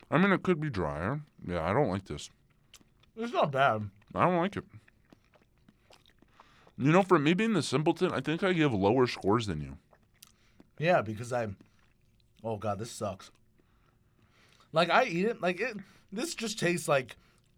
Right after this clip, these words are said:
Speaker 2: this, you know, this tastes like the after church snacks.
Speaker 1: Yeah, I was gonna say it tastes like retirement food platter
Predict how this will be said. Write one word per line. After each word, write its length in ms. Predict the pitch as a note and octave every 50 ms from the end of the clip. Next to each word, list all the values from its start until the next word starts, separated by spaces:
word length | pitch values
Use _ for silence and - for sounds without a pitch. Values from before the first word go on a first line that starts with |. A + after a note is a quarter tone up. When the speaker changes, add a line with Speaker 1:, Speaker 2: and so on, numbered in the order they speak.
| -
Speaker 2:
this, 220 | - E3+ F#3+ F#3+ - - - -
you 80 | F3 F3+
know, 60 | G3+ G3+
this 220 | D#3 F3 F#3+ -
tastes 160 | - A#3+ G#3+
like 140 | A#3 G#3+ - - -
the 180 | C#3+ D#3 - A2+
after 360 | B2+ C#3+ D#3 D3+ - E3+ D3
church 500 | D3 - - D3+ D3 C#3 C#3 - - -
snacks. 340 | - C#3 B2 A2+ G#2 G#2+ B2+
Speaker 1:
Yeah, 300 | C#3 D#3+ F#3+ G3 F3 A#2
I 60 | G#2+
was 120 | D3 D3+
gonna 160 | D#3 E3+ F3
say 180 | F3 F3+ F#3+ F3+
it 100 | E3 D#3
tastes 240 | - F3+ E3+ D#3 -
like 120 | D#3 C#3 G#2+
retirement 760 | A2+ A#2 G2+ - - - A#2 B2 C3 C3 B2+ B2+ A#2 - -
food 480 | - - A#2+ A#2 A2+ A2+ A2 G#2 G2 - -
platter 500 | - - A2 G2+ G2+ G2+ G2+ G2 F2+ F2